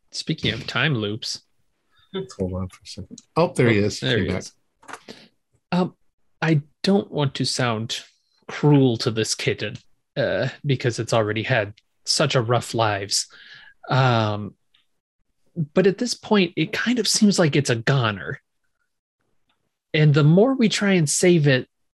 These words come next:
Speaker 1: I feel like we're just gonna get hit by a meteor. So maybe we could just stop it from coming back before Dorothy destroys the city by bringing her cat back repeatedly.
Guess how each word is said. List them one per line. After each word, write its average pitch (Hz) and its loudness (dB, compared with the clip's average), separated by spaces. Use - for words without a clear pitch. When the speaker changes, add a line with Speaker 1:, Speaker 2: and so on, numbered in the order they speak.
Speaker 1:
I - -4
feel 214 -2
like 175 -2
we're 196 6
just 175 0
gonna 185 4
get 160 2
hit 202 4
by 202 -2
a 196 0
meteor. 196 2
So 180 2
maybe 208 4
we 175 2
could 151 0
just - 2
stop - -2
it - 2
from 147 2
coming 156 2
back 120 0
before 160 2
Dorothy 151 2
destroys 143 0
the 135 -2
city 143 2
by 147 0
bringing 151 2
her 127 0
cat - -4
back 117 -2
repeatedly. 117 -4